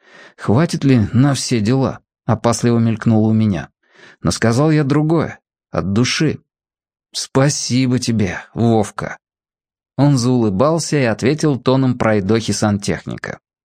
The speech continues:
«Спасибо, это чересчур, а вот». «Чего?» — с готовностью вскинулся я. «А можно я возьму из холодильника помидор? Самый большой. Я их страсть как люблю». «Ну что ты спрашиваешь? Ешь хоть все». «Не, я один.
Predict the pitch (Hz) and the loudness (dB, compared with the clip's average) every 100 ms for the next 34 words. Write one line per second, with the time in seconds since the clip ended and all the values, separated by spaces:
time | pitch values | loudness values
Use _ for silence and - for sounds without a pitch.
0 | _ _ - 180 180 - 233 233 240 233 | _ _ -6 0 0 2 2 2 0 0
1 | 220 214 202 - 277 254 123 - _ - | 0 0 0 -2 -2 -2 -2 -8 _ -2
2 | 127 175 190 202 - _ _ _ - 147 | 0 2 2 0 -6 _ _ _ -4 0
3 | 202 92 - _ - 123 131 120 104 98 | 0 -2 -8 _ -4 0 2 2 2 0
4 | - 101 - 110 104 - 98 78 - _ | -2 -4 0 2 2 0 -4 -4 -10 _
5 | _ - - - - 311 330 185 156 185 | _ -18 -16 -8 0 2 4 4 4 2
6 | 190 208 170 190 190 202 220 156 117 156 | 4 2 2 0 0 2 2 0 0 2
7 | 185 170 120 87 - _ - 269 311 294 | 2 2 0 -2 -10 _ -2 2 2 2
8 | 294 - 143 113 - _ 165 180 160 - | 0 -2 -4 -4 -10 _ 2 2 0 -4
9 | 196 214 214 - 156 151 131 131 101 - | 0 2 0 -2 -2 0 2 2 0 -4
10 | _ _ _ _ _ _ 110 139 147 - | _ _ _ _ _ _ 2 4 2 0
11 | - 175 160 160 - 185 - 90 85 - | 0 0 2 -2 0 -2 -2 -6 -4 0
12 | 160 - 180 - - 180 131 - _ - | 0 2 0 -2 -4 -4 -4 -6 _ -20
13 | - - - - - 190 220 165 180 208 | -18 -16 -16 -16 0 2 4 4 2 2
14 | 180 214 107 | 2 0 -2